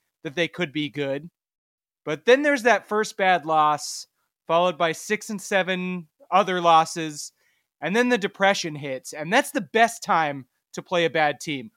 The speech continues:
when the cloud of grim reality hangs over the stadium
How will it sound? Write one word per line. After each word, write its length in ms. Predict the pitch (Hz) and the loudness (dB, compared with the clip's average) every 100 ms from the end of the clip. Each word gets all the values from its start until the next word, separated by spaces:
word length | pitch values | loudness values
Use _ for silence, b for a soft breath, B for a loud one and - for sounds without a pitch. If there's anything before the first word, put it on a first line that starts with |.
| _ - | _ -14
when 160 | 139 | -12
the 80 | 139 | -12
cloud 600 | - 180 190 214 233 220 _ _ - | -10 0 4 4 2 -2 _ _ -14
of 180 | 131 113 | -14 -8
grim 320 | 151 208 226 | -2 0 0
reality 500 | 220 196 190 185 180 | 2 4 4 2 -2
hangs 300 | 175 170 160 | -4 -4 -4
over 160 | 160 | -6
the 80 | 151 | -8
stadium 640 | 147 - 156 156 156 156 | -10 -4 -4 -2 -4 -6